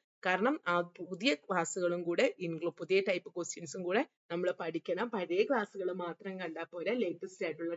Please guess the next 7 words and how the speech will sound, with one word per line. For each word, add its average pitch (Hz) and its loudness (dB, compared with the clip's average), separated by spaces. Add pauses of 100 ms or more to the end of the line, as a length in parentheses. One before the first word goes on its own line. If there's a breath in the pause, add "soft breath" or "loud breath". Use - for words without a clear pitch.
ട്രെൻഡുകളൊക്കെ 175 0 (360 soft breath)
അറിയണം. 170 0
അല്ലാതെ 180 -4
പഴയ 190 2
ക്ലാസ്സുകൾ 175 2 (120)
മാത്രം 180 -4 (100)
കണ്ടുകൊണ്ടിരുന്ന് 165 -4